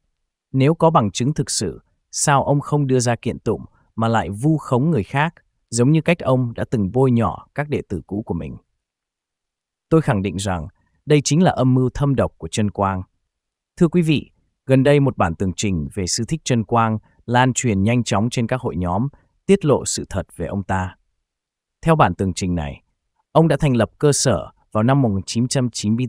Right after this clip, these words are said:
tư tại núi Dinh, Chu Hải, Tân Hải, Tân Thành, tỉnh Bà Rịa Vũng Tàu. Từ những ngày đầu,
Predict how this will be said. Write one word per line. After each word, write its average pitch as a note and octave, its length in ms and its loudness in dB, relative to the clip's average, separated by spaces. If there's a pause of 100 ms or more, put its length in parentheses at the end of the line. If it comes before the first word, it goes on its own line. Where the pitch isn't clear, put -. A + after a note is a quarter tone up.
tư B2 280 -2 (380)
tại F#2 160 0
núi G#2+ 200 2
Dinh, C3 340 2 (500)
Chu E3+ 200 2
Hải, G#2+ 400 -2 (280)
Tân D3 180 6
Hải, A2+ 400 -2
Tân A#2 160 2
Thành, F#2 280 -6 (300)
tỉnh G2 200 0
Bà F2 120 -2
Rịa F2 160 -6
Vũng F#2 200 -8
Tàu. D#2 320 -6 (760)
Từ D3 80 4
những D#3 200 4
ngày F#3 140 6
đầu, F2+ 340 0